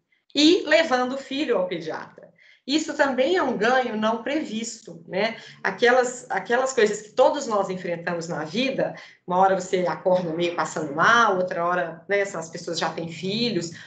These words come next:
outra hora deu um problema na sua casa, estourou um cano, e você precisa ficar pra receber um encanador que vai resolver um problema, a partir de agora também você não precisa parar de trabalhar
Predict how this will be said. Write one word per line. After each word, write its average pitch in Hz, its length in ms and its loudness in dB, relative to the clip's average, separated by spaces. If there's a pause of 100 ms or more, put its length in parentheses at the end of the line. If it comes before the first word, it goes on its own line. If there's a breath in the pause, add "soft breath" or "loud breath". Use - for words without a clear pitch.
outra 196 320 4
hora 185 160 4
deu 190 140 4
um 190 60 -2
problema 196 500 0
na 196 60 2
sua 190 240 0
casa, 196 300 2
estourou 214 340 0
um - 20 -14
cano, 208 540 0 (400 soft breath)
e 175 40 -18
você 190 240 -2
precisa 247 520 -2
ficar 196 400 0
pra 180 80 -8
receber 180 440 -6
um 190 80 -8
encanador 180 460 -4
que 170 60 -10
vai 180 100 -4
resolver 170 380 -4
um 185 100 -8
problema, 185 640 -4 (600 soft breath)
a 226 80 0
partir 254 360 2
de 247 100 0
agora 233 340 2
também 233 260 -6
você 254 200 -6
não 262 100 -6
precisa 311 400 -2
parar 208 320 4
de - 160 -6
trabalhar 160 680 -6